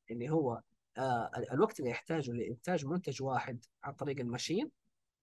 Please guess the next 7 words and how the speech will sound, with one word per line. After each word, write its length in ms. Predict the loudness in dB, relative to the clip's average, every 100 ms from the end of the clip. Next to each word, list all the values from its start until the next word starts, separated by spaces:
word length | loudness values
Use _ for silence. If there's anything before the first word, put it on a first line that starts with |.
| _ _ _ _ _ _ _ 4
مضروبًا 640 | 6 10 12 12 8 6 -6 _ _ -2
بواحد 600 | 4 8 10 10 8 -2
زائدًا 640 | 4 6 6 6 4 4 2
العمود 400 | 0 2 2 0
السادس، 680 | -4 -4 -6 -10 -12 -12 -14 _ _ _ _ _ _
واحدا 480 | 8 8 10 6 6
زائد، 600 | 4 2 6 6 4 0